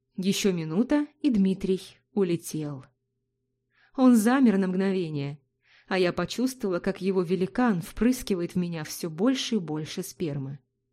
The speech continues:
Тут же полетела вслед за Дмитрием и я. Парень вышел из меня и крепко прижался, размазывая семя по мне и себе.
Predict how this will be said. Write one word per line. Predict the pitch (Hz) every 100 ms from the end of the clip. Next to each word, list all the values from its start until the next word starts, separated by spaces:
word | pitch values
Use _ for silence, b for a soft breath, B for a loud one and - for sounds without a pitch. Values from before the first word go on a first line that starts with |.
| _ _ _ b b b
Тут | 302 285
же | 220
полетела | 226 208 196 277 277
вслед | 262 233 240 220
за | 254
Дмитрием | 202 190 196 208 208
и | 214 240
я. | 220 165 151 - _ _ _ _ _ _ _ _ _ _
Парень | - 208 190 180
вышел | 214 - 220
из | 196 175
меня | 175 160
и | - 190
крепко | - 233 254 -
прижался, | 226 220 196 233 233 - - 151 b b b b
размазывая | 202 190 165 170 190 208 214
семя | 208 - 170 185 180 180
по | - 214
мне | 175 165 160
и | 170
себе. | - 170 151 135